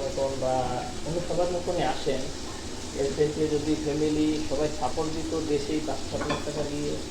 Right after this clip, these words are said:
কৃষিকাজও যদি করে খাইতো, তাতেও মনে হয় প্রত্যেকটা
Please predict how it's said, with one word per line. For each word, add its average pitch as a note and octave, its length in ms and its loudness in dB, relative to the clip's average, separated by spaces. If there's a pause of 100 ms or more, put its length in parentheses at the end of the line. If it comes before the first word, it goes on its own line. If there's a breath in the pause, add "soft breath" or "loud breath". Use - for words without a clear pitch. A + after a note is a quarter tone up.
(1900)
কৃষিকাজও F#3+ 600 6
যদি D#3 240 0
করে C#3+ 260 6
খাইতো, C#3+ 300 2 (160)
তাতেও C#3+ 300 2 (100)
মনে C#3 140 0
হয় C3+ 220 2
প্রত্যেকটা B2 320 -2